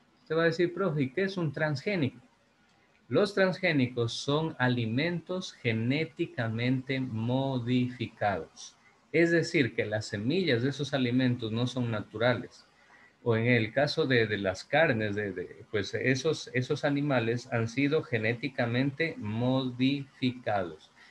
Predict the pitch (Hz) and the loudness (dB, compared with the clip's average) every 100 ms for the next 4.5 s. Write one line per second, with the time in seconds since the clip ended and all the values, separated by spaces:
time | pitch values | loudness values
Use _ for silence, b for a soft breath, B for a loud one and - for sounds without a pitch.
0 | B _ 113 123 180 190 185 - 139 120 | B _ 0 4 6 4 0 2 4 6
1 | 123 156 - _ 98 98 98 110 123 135 | 4 0 -8 _ -10 -2 0 2 2 0
2 | - 139 135 127 127 123 123 127 - 110 | -2 -2 -4 -2 0 0 0 -4 -4 -4
3 | 98 92 - 87 98 107 120 123 160 156 | -2 -4 -6 -8 -6 -2 -4 -4 -6 -4
4 | 175 147 143 143 | -2 0 0 -2